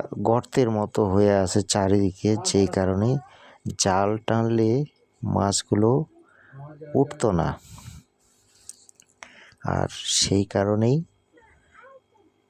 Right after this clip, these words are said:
মনে করা হয়েছিল যে আর হয়তো মাছ নেই, তাই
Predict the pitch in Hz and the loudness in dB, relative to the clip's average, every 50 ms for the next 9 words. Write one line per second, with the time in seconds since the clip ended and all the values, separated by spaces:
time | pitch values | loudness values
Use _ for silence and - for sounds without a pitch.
0 | _ _ _ _ _ _ - 101 101 104 107 110 113 104 - - 107 104 107 110 | _ _ _ _ _ _ -4 -2 0 2 2 2 0 -2 0 -2 0 2 2 2
1 | 110 104 98 101 98 104 110 107 - - 104 90 92 98 113 123 - - - - | 2 2 2 2 4 2 2 2 0 -2 -2 -2 -2 -4 -6 -8 -10 -14 -18 -18
2 | - - - 160 151 - - - - - - - - - - 101 95 95 95 - | -18 -14 -12 -14 -12 -12 -18 -18 -18 -18 -18 -6 -4 0 2 2 2 2 -2 -4
3 | - - 104 - - - - - 104 104 104 95 95 98 101 - - - 113 123 | -6 -10 -16 -16 -10 -8 -6 -2 -2 -2 0 0 0 0 -2 -2 0 0 0 0
4 | 143 139 - - - 117 101 95 98 98 98 101 - - - - 90 92 95 101 | 0 -2 -6 -6 -4 -2 0 0 0 0 0 0 0 -2 -2 -2 0 2 2 2
5 | 101 92 82 78 85 92 - _ _ _ _ _ _ _ _ - _ _ - 98 | 2 0 -2 -4 -6 -10 -14 _ _ _ _ _ _ _ _ -20 _ _ -2 -2
6 | 95 | -2